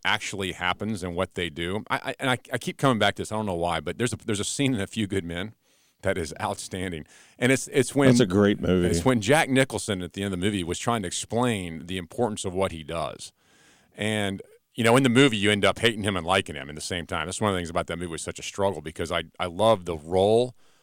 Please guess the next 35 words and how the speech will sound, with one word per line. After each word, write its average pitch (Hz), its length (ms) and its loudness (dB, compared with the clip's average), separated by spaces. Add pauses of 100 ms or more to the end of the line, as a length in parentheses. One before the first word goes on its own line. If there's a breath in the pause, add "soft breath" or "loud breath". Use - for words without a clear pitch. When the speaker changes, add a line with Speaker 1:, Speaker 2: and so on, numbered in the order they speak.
Speaker 1:
of 92 140 -6
Jack 98 260 0
Nicholson 107 540 -4
and 85 120 -6
his 80 140 -10
power 104 380 0
about 92 220 -4
the 80 80 -12
love 95 220 -2
of 90 40 -6
the 87 80 -10
country 95 460 -6
and 87 80 -10
trying 92 180 -4
to 85 60 -8
do 87 120 -8
things 85 260 -10
right, 90 240 -2
but 80 120 -10
at - 60 -14
the - 60 -12
same - 180 -2
Speaker 2:
I - 20 2
love 110 220 8
Speaker 1:
time 104 100 8
Speaker 2:
every 95 160 8
role 90 300 6
he 90 120 2
plays, 104 360 0
pretty 98 260 2
Speaker 1:
<laughs> - 0 -
Well, 92 80 2
that's 87 280 0
Speaker 2:
much. 76 120 -6
Speaker 1:
just, 110 80 0